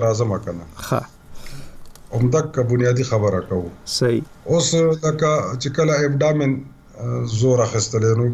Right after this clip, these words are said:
Speaker 1: دا امکان لري چې هغه د وینه نه بهیږي.
Speaker 2: مهم.
Speaker 1: خو انټرنل بلیډینګ کېدی شي.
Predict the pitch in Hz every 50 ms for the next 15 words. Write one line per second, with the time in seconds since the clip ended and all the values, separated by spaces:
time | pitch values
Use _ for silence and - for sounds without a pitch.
0 | - 117 - - - - - - - 123 139 143 147 151 147 143 147 156 151 151
1 | 156 147 139 139 135 135 170 160 135 127 127 - - - - _ - - - -
2 | - - - - 123 120 120 131 139 139 143 143 156 156 165 175 190 180 151 127
3 | 113 107 104 98 92 101 95 - - - - 151 147 123 135 127 120 107 - -
4 | - 123 120 131 139 147 147 143 156 165 156 160 156 147 139 127 123 123 127 127
5 | 120 120 110 98 113 110 107 101 98 98 95 - - -